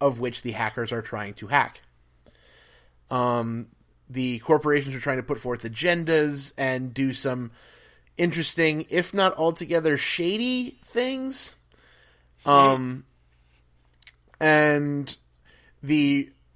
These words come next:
runners are trying to basically hack into their systems and steal those agendas before they are put into reality.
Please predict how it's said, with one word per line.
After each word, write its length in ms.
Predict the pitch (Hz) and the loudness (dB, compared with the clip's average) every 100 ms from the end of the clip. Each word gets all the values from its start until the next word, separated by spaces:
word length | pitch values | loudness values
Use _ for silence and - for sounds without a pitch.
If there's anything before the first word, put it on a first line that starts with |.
| - | -4
runners 360 | 143 165 175 | 2 4 4
are 80 | 160 | 2
trying 300 | 135 156 143 | 0 0 0
to 40 | 139 | 2
basically 460 | 139 135 131 127 - _ - | 0 0 -4 -8 -12 _ -12
hack 340 | - 165 160 | 4 4 6
into 140 | 165 156 | 2 2
their 140 | 143 | 2
systems 520 | 135 143 - 135 127 | 2 -2 -2 -4 -4
and 220 | - 131 | -8 -8
steal 300 | 117 - 147 | -6 -2 0
those 260 | 147 135 127 | 2 2 0
agendas 400 | 117 120 117 113 | -4 -6 -6 -10
before 320 | 123 113 120 | -12 -8 -6
they 140 | 117 113 | -4 -4
are 80 | |
put 180 | 113 - | -6 -10
into 160 | 135 113 | -12 -12
reality. 560 | 110 104 - - - | -10 -8 -10 -12 -18